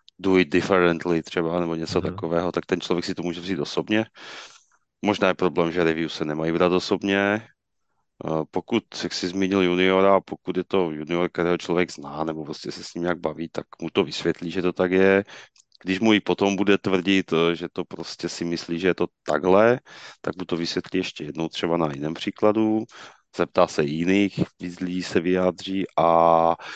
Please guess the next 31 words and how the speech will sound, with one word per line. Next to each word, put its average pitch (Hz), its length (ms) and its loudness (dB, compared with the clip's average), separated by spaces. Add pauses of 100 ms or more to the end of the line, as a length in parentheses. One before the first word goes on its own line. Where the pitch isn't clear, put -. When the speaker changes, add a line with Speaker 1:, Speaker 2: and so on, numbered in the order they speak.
(280)
Speaker 1:
pokud, - 320 -8 (460)
to 98 120 0
se - 120 -4
mi 90 80 0
teda 95 140 6
naštěstí 90 440 0
díky 85 180 -4
nestalo, 87 340 2
to 92 120 0
dospěje 90 360 2
ještě 82 220 -2
do 87 100 -2
nějaké 90 320 0
šílené 90 440 2
fáze, 90 420 -2
tak - 200 -6
jednoduchá 90 500 -4
eskalace 90 600 0
k 87 80 -4
jeho 92 240 2
vedoucímu, 90 600 0
protože 78 420 -14
to 76 100 -12
už 76 120 -12
opravdu, 78 640 -8 (120)
to, - 140 -18
to 101 100 2
už 98 120 -2
nejde 80 200 -6
jinak 90 200 0
řešit. - 380 -4